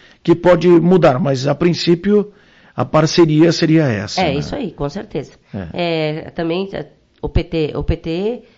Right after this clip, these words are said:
Speaker 2: tá conosco, né? O P S D B. Então, a gente já vem trabalhando há um tempo, ah, procura fazer, ah, se reunir pra decidir, pra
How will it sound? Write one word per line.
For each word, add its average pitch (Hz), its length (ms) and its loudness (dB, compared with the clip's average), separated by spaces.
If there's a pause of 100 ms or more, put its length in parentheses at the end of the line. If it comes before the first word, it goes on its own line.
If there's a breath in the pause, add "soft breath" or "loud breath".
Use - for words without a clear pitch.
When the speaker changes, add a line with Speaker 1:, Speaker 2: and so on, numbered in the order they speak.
(200 soft breath)
Speaker 2:
tá 139 160 -8
conosco, 151 720 -8 (420)
né? 151 280 -6 (360 soft breath)
O 151 540 -4
P 160 80 -2
S 156 120 -4
D 175 120 -2
B. 175 380 0 (580)
Então, 170 560 -6
a 175 60 -4
gente 196 600 -6
já 160 180 -6
vem 170 220 -8
trabalhando 170 540 -6
há - 20 -6
um 151 80 -6
tempo, 180 500 -8 (480 soft breath)
ah, 160 160 -6
procura 202 440 0
fazer, 175 720 -4 (320 soft breath)
ah, 156 480 -6 (1200)
se 226 200 -4
reunir 240 520 -2
pra 233 120 -6
decidir, 190 680 -8
pra 160 300 -2